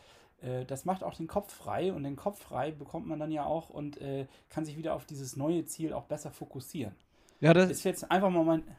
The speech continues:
Speaker 1: meine Theorie, die ich einfach mal so raushaue. Also, äh, wieder, du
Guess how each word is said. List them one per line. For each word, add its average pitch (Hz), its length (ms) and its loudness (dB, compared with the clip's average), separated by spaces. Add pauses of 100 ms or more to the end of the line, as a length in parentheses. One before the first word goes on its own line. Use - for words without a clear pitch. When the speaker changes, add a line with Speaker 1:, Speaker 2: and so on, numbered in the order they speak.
(100)
Speaker 1:
meine 180 280 6
Theorie, 180 480 4
die 139 140 -2
ich 139 120 -2
einfach 165 140 0
mal 170 140 2
so 147 80 -8
raushaue. 156 480 2
Also, 123 280 -2
äh, 127 200 -6 (180)
wieder, 147 260 -2
du 151 60 -12